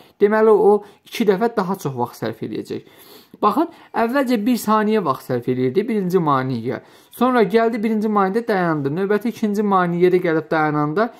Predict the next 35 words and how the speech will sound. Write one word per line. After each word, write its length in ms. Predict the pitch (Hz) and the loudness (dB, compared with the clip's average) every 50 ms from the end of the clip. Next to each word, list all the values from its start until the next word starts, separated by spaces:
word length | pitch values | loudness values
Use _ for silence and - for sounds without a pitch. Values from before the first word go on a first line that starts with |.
| - - _ _ | -20 -20 _ _
iki 200 | - - - 233 | -10 -6 -2 0
dəfə 200 | 233 208 220 233 214 | 0 2 2 0 0
bu 80 | 208 180 | -2 -4
sürətini 520 | - - 202 196 185 160 - 226 254 - - 202 | -2 2 2 2 2 2 0 -4 -6 -4 -2 -2
azaldır. 480 | 190 170 175 165 165 160 151 147 135 - - _ _ - - - - _ _ 220 | 0 0 2 2 2 2 0 0 -4 -4 -8 _ _ -20 -20 -20 -20 _ _ 0
Və 160 | 196 233 247 | 2 2 4
onda 280 | 240 240 226 226 233 226 | 2 2 2 2 2 0
iki 160 | - - 233 | 0 0 0
dəfə 200 | 233 208 214 214 190 | 0 2 2 0 0
bu 80 | 202 196 | -2 -6
sürətini 400 | - - 220 208 196 208 214 214 | -2 0 0 0 0 0 -2 -2
azaldırsa, 560 | 202 185 196 185 185 185 190 185 180 - 311 | 0 2 2 2 2 2 0 0 -2 -2 -4
nə 200 | 240 247 247 226 | -2 -4 -4 -6
qə-, 100 | - - - | -8 -10 -12
iki 200 | - - - 247 220 | -16 -8 -4 0 0
dəfə 220 | 220 208 302 311 - | 0 0 0 -4 -4
çox 240 | - - 226 185 165 | -2 -2 -2 0 0
vaxt 240 | 143 135 - - - | -2 -4 -4 -4 -6
sərf 200 | 151 156 - - | -6 -4 -4 -6
eləyəcək. 420 | 127 117 - - - - 139 - - _ _ _ _ _ 220 | -6 -6 -6 -6 -8 -10 -12 -12 -16 _ _ _ _ _ 0
Deməli, 320 | 233 247 254 247 233 202 | 2 2 4 2 2 2
burada 180 | 208 214 226 226 190 196 | 2 2 2 2 2 0
bir 160 | 226 208 190 | -2 -2 -2
saniyə 520 | - 220 196 185 185 180 180 180 175 160 | -2 -2 -2 0 0 0 0 2 2 2
idisə, 340 | 143 147 - - 139 151 180 185 | 2 0 -2 -2 -2 0 0 0
burada 180 | 202 196 196 202 | 2 4 4 4
olacaq 360 | 190 175 165 190 214 214 - - | 4 4 2 0 -2 -4 -4 -10
iki 220 | - - - 190 | -8 -4 -4 -2
saniyə. 500 | 185 180 151 135 127 123 120 117 110 - - - - - - _ _ _ | -2 0 -2 -2 -2 -2 -4 -6 -8 -10 -12 -16 -20 -20 -20 _ _ _
Sonra 340 | - - 254 277 269 254 226 | -6 -2 -2 0 2 2 2
növbəti 500 | 208 214 233 233 214 233 226 226 - 302 254 220 | 2 2 2 2 2 0 0 0 0 -2 0 2
yenə 280 | 226 220 202 180 165 - - | 2 2 2 2 0 -2 -4
üçüncü 340 | 156 - - 202 208 220 226 | -6 -6 -6 -4 -2 -2 -2
maneəyə 560 | 208 202 196 190 185 180 185 180 190 196 196 196 | 0 0 0 0 0 0 2 4 4 2 2 0
çatanda 420 | 196 - 185 180 180 190 233 269 | -4 -4 -4 -4 -2 -2 -2 -4